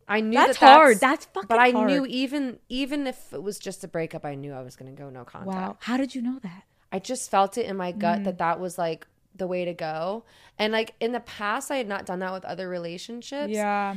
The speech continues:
Speaker 1: And then, like, I've been <laughs> on TikTok a lot the last, like, three years. And I would see stuff about that. And I was like,
Speaker 2: Yeah.
Speaker 1: "Okay, I think that that's, like, in this situation, that's what I
Speaker 2: Right.
Speaker 1: would have to do."
Speaker 2: Yeah.
Speaker 1: And I think that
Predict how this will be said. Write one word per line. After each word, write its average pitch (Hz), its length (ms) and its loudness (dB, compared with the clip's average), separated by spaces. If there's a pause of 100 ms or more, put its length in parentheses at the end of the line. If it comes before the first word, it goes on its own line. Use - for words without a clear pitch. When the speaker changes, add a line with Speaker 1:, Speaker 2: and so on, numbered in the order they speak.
(200)
Speaker 1:
And 220 140 -4
then, 226 80 -4
like, 220 160 2
I've 196 120 -2
been 202 120 -4
<laughs> - 60 -20
on 196 60 -20
TikTok 240 540 -14 (280)
a 220 60 -6
lot 190 320 -4
the 190 60 -8
last, 202 300 -4
like, 214 140 -8 (300)
three 220 200 -6
years. 233 320 -6 (600)
And 254 120 2
I 294 80 6
would 302 120 -4
see 370 200 -2
stuff 262 240 -2
about 208 400 0
that. 302 260 2
And 220 100 -4
I 220 60 0
was 208 100 -4
like, 208 120 -2
Speaker 2:
Yeah. 214 260 -6
Speaker 1:
"Okay, 190 220 -2
I - 20 0
think 214 300 -8
that 254 160 -8
that's, 180 260 0
like, 185 160 -4 (180)
in 208 260 -2
this 220 160 -4
situation, 214 680 -12
that's 202 160 -10
what 202 100 -2
I 165 40 -2
Speaker 2:
Right. 147 120 -2
Speaker 1:
would 151 80 -8
have 147 220 -14
to 170 100 -20
do." 160 460 -8
Speaker 2:
Yeah. 202 760 -8
Speaker 1:
And 190 520 0 (880)
I 190 140 0
think 214 420 -10
that 180 320 -4